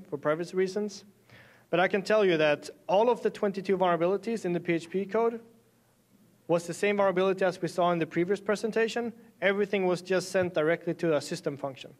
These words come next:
in twenty-two places in the P H P code. So this is my demonstration on how to do this remotely.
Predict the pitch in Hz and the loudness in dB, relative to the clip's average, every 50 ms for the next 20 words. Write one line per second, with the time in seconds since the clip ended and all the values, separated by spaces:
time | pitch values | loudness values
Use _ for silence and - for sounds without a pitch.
0 | _ _ _ _ - - - - _ _ _ _ _ _ - 170 156 147 - - | _ _ _ _ -20 -20 -20 -20 _ _ _ _ _ _ -6 -4 -4 -4 -2 -2
1 | 196 196 196 202 190 - 196 185 190 175 175 165 143 - 139 123 - - - _ | -2 -2 -4 -6 -6 -4 -4 -4 0 0 0 0 0 -4 -8 -10 -10 -14 -16 _
2 | - 151 143 139 147 147 143 139 139 139 - - - 156 147 143 - - 151 139 | -14 -10 -4 -2 -2 0 0 -2 -4 -6 -8 -10 -8 -8 -6 -6 -6 -10 -10 -8
3 | - 139 127 - - - - - _ _ _ _ _ _ _ _ _ _ _ _ | -8 -10 -10 -12 -14 -20 -20 -20 _ _ _ _ _ _ _ _ _ _ _ _
4 | - _ _ _ _ - - - - - - - - - - _ _ _ _ _ | -20 _ _ _ _ -20 -20 -20 -20 -20 -20 -20 -20 -20 -20 _ _ _ _ _
5 | _ _ _ _ _ _ _ _ _ _ _ _ _ _ _ _ _ _ _ - | _ _ _ _ _ _ _ _ _ _ _ _ _ _ _ _ _ _ _ -20
6 | - _ _ _ _ _ - - - - - 156 143 143 - - _ _ _ _ | -20 _ _ _ _ _ -20 -20 -20 -18 -14 -12 -12 -12 -12 -14 _ _ _ _
7 | _ _ _ _ _ _ _ _ _ _ _ _ _ _ _ - - _ _ _ | _ _ _ _ _ _ _ _ _ _ _ _ _ _ _ -20 -20 _ _ _
8 | _ _ - 165 175 226 226 - 302 277 240 - - - - _ _ _ _ - | _ _ -4 0 0 0 0 0 -2 -4 -4 -6 -10 -12 -16 _ _ _ _ -20
9 | - - _ - - 160 165 170 156 190 190 190 175 185 - 190 196 202 190 196 | -20 -20 _ -8 -2 0 0 2 2 2 2 0 -2 -2 0 2 2 2 2 0
10 | 190 165 151 135 127 165 190 214 196 - 196 170 190 185 175 180 180 180 151 151 | 0 0 0 -2 0 0 0 0 0 -2 -2 0 2 2 2 2 0 0 0 0
11 | 165 156 160 160 160 160 - 135 120 120 | 0 2 2 2 0 -2 -4 -10 -12 -12